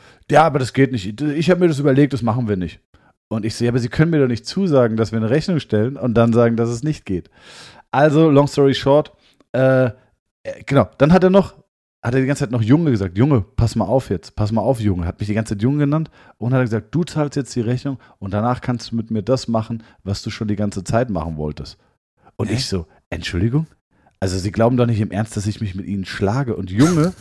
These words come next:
Speaker 2: <laughs>
Speaker 1: also Junge ist schon ein paar Jahre her. "Ja, aber ich bin älter als Sie." "Ja, aber das spielt doch gar keine Rolle." Da haben wir so verkopfte Diskussionen geführt. Und ich so, "Wir wollen jetzt hier einfach schlafen, schreiben Sie mir eine Rechnung." Ich habe Ihnen alles angeboten. Und dann, äh, ging das echt hinterher, der wollte handgreiflich werden.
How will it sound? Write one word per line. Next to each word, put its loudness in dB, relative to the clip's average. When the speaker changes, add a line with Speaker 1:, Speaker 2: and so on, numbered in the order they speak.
Speaker 2:
<laughs> -16
Speaker 1:
also -2
Junge 6
ist -2
schon 0
ein -4
paar 6
Jahre 4
her. 2
"Ja, 4
aber 2
ich -2
bin 2
älter 2
als -4
Sie." -6
"Ja, -8
aber -6
das -8
spielt -6
doch 2
gar -4
keine 0
Rolle." 4
Da -6
haben 0
wir 4
so 0
verkopfte -2
Diskussionen 4
geführt. 2
Und -6
ich 0
so, -8
"Wir -6
wollen 0
jetzt -10
hier -8
einfach -6
schlafen, -2
schreiben -4
Sie -4
mir -2
eine 0
Rechnung." -2
Ich -6
habe -6
Ihnen -2
alles -2
angeboten. -6
Und -2
dann, 2
äh, 2
ging -4
das -2
echt -4
hinterher, 0
der -2
wollte -2
handgreiflich -4
werden. -8